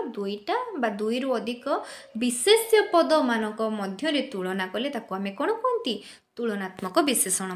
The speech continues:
ପଦ କୁହନ୍ତି. ତ ବୁଝିପାରିଲ ଏତିକି ଜିନିଷ? ତ ପିଲାମାନେ ଏତିକି ଜିନିଷ ଯେତିକି ପଢ଼େଇଲି, ଯେଉଁମାନେ ବୁଝି ସାରିଛ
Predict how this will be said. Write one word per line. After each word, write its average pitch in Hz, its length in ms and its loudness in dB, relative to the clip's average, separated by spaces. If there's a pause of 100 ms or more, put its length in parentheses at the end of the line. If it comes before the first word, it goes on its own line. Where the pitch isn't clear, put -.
ପଦ 226 160 -2
କୁହନ୍ତି. 190 460 -4 (380)
ତ - 60 -16
ବୁଝିପାରିଲ 320 600 2
ଏତିକି 311 360 2
ଜିନିଷ? 311 360 -2 (600)
ତ 233 60 -10
ପିଲାମାନେ 262 540 2 (200)
ଏତିକି 330 400 2
ଜିନିଷ 339 280 2
ଯେତିକି 285 480 0
ପଢ଼େଇଲି, 262 600 2
ଯେଉଁମାନେ 302 380 2
ବୁଝି 214 400 -2
ସାରିଛ 285 440 2